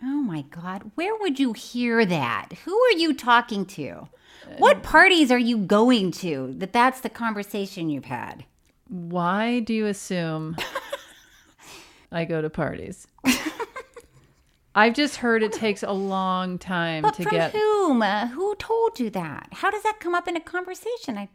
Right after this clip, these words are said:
Speaker 2: No, I don't know. I, somebody just to-, oh, I know. Somebody told me <sighs>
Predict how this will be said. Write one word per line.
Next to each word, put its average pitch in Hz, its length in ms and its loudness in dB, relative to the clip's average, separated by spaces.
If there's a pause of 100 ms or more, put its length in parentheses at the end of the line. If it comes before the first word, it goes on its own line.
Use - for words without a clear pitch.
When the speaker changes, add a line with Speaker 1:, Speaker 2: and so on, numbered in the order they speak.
Speaker 2:
No, 208 260 6
I 226 180 4
don't 254 240 4
know. 202 340 6
I, 220 300 2
somebody 269 400 2
just 254 260 -2
to-, - 160 -10
oh, 285 240 8
I 254 180 4
know. 190 320 4
Somebody 269 540 0
told 214 400 0
me 156 380 -2 (1120)
<sighs> - 40 -10